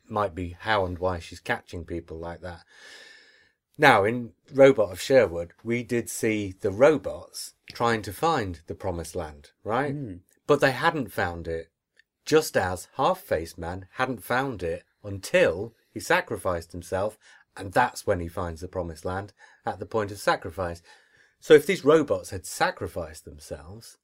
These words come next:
Speaker 1: then maybe they would have found the Promised Land that they were looking for too. Now, who else has sacrificed himself in the last couple of weeks? Shares a nickname with Russell T Davies.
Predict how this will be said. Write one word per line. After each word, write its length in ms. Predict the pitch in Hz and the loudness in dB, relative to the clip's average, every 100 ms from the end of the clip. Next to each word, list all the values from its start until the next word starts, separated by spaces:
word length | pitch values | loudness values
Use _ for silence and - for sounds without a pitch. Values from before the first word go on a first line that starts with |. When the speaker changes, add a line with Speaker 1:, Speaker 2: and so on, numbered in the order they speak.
| _ - | _ 0
Speaker 1:
then 120 | 104 | 2
maybe 240 | 107 98 | 2 0
they 200 | 92 98 | 0 0
would 120 | 98 | 0
have 100 | 90 | -4
found 280 | - 101 92 | -4 -6 -4
the 40 | 87 | -4
Promised 360 | 104 101 92 | -4 -4 -6
Land 220 | 95 95 | -6 -6
that 80 | 90 | -4
they 100 | 92 | -2
were 100 | 92 | -2
looking 380 | 90 123 139 80 | 0 -2 -2 -8
for 240 | 76 90 98 | -6 -6 -2
too. 340 | 143 139 82 _ _ _ _ _ _ _ _ _ _ _ - | 0 0 -2 _ _ _ _ _ _ _ _ _ _ _ 2
Now, 360 | 151 120 85 - | 4 4 2 -2
who 160 | 131 | 2
else 200 | 143 120 | 2 2
has 120 | 95 85 | -6 -8
sacrificed 560 | 85 - - 90 80 | -10 -12 -12 -12 -10
himself 400 | 85 82 90 85 | -14 -8 -8 -8
in 80 | 90 | -10
the 60 | 87 | -10
last 180 | 87 - | -12 -12
couple 260 | 90 - | -12 -8
of 80 | 85 | -8
weeks? 420 | 87 82 - - _ _ _ _ 247 - _ _ _ _ _ _ _ _ _ | -8 -12 -16 -20 _ _ _ _ -20 -20 _ _ _ _ _ _ _ _ _
Shares 320 | - 113 98 | -4 0 0
a 60 | 101 | -2
nickname 400 | 104 90 82 82 | -6 -6 -8 -8
with 120 | 87 | -8
Russell 260 | 92 87 87 | -10 -10 -14
T 160 | - | -10
Davies. 560 | 92 90 87 80 - | -8 -8 -10 -14 -20